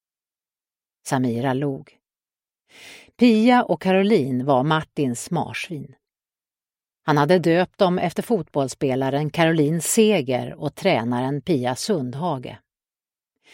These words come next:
Just nu låg de i varsin hängmatta i sin stora bur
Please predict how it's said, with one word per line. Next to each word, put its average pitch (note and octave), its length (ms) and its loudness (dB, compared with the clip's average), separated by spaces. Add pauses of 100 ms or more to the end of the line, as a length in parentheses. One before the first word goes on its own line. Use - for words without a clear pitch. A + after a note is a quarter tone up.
(580)
Just C#4 300 2
nu G3 240 4
låg C#3+ 280 4
de D#3 140 2
i E3+ 80 0
varsin D3+ 560 0
hängmatta B2+ 800 -4
i D#3 100 -8
sin D#3+ 220 -8
stora C#3+ 580 -4
bur C3+ 500 -6